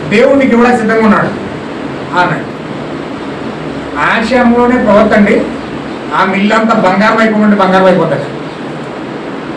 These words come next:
ఆమె నాన్నగారు, అమ్మగారు, వాళ్ళ అక్క పక్షవాతంతో బాధపడుతున్నారు, కుర్చీలో ఉన్నారు. అలా అన్-, వాళ్ళు స్వస్థత పొందుకోవాలా చెప్పు, ఇమ్మీడియట్‌గా ప్రార్థన చేస్తే వాళ్ళు స్వస్థత పొందుకుంటారు.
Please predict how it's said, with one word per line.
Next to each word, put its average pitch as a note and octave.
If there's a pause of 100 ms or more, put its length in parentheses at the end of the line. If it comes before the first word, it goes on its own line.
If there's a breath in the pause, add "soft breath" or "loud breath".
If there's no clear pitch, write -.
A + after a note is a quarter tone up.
(220)
ఆమె G#3+
నాన్నగారు, A3 (160)
అమ్మగారు, G#3+ (340)
వాళ్ళ F3
అక్క F3+
పక్షవాతంతో A#3
బాధపడుతున్నారు, G3 (480)
కుర్చీలో G#3+
ఉన్నారు. G#3 (2500)
అలా G3+
అన్-, A#3+ (140)
వాళ్ళు A#3
స్వస్థత A3
పొందుకోవాలా C4+ (360)
చెప్పు, A3+ (420)
ఇమ్మీడియట్‌గా C4+
ప్రార్థన A3
చేస్తే A3+
వాళ్ళు G#3
స్వస్థత F3+
పొందుకుంటారు. G3